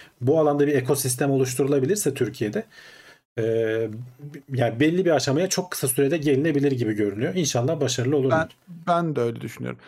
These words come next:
Speaker 2: Yani hani şimdi gene hani Elon Musk örneği vereceğiz ama adam mesela kurduğu firmalarla birbirini besleyerek belli noktalara kadar getirdi yani elindeki hacmi. Mesela
Speaker 1: Tabii.
Speaker 2: biz de hani, e, bu işte, e,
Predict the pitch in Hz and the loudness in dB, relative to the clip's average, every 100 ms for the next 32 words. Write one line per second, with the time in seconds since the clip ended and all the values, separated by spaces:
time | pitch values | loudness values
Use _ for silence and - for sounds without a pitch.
0 | - - 156 190 175 185 175 156 185 180 | -6 0 2 4 2 2 0 0 0 2
1 | 160 139 156 160 165 156 165 160 170 185 | 0 -2 -2 0 0 0 0 0 0 2
2 | 165 127 147 208 135 135 151 147 143 156 | 2 2 0 2 2 2 2 0 0 0
3 | 143 - 143 139 151 - 151 151 151 156 | 0 0 0 2 0 2 2 2 2 2
4 | 135 165 143 135 147 156 123 127 - 170 | 2 2 2 2 0 0 0 -2 -2 0
5 | 147 190 - _ _ _ _ 127 123 165 | 2 0 -4 _ _ _ _ 0 2 2
6 | 147 143 147 147 165 160 151 165 135 127 | 0 0 2 2 2 0 0 0 0 -2
7 | - 135 139 143 113 117 113 110 113 104 | 0 0 0 0 0 -4 -4 -6 -6 -6
8 | 113 113 113 135 196 _ _ 131 120 127 | -6 -6 -6 -8 -8 _ _ -12 -6 -2
9 | 113 127 127 127 123 127 135 135 - 147 | 0 0 -2 -2 -2 -4 -12 -14 -12 -10
10 | 127 123 127 - 127 117 - _ _ _ | -8 -4 -4 -4 -6 -6 -8 _ _ _
11 | - | -10